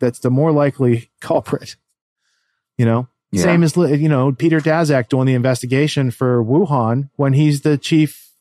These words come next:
Speaker 1: Uh, he would be the prime suspect in a real investigation 'cause he wrote the darpa grants that said they wanted to do the exact same thing that the pandemic em-, ended up doing.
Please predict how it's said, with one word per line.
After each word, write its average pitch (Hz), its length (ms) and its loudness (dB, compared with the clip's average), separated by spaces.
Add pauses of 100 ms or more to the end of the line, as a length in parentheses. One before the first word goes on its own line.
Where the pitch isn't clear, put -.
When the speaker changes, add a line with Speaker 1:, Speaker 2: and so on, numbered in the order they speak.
(180)
Speaker 1:
Uh, 127 240 2
he 131 160 0
would 233 100 0
be 165 80 2
the 127 80 0
prime 139 280 -2
suspect 170 500 -4
in 117 80 0
a 113 60 0
real 139 220 0
investigation 127 760 -2 (340)
'cause 143 180 -2
he 202 140 2
wrote 170 220 2
the 147 80 0
darpa 143 360 0
grants 127 380 -2
that 117 100 -10
said 131 200 -2
they 127 100 0
wanted 131 240 -2
to 123 80 -4
do 127 180 0
the 120 120 0
exact 120 340 0
same 127 240 -2
thing 127 300 -2
that 117 160 -4
the 117 60 -8
pandemic 131 640 -2
em-, 139 260 -2
ended 151 180 0
up 156 140 0
doing. 175 320 -2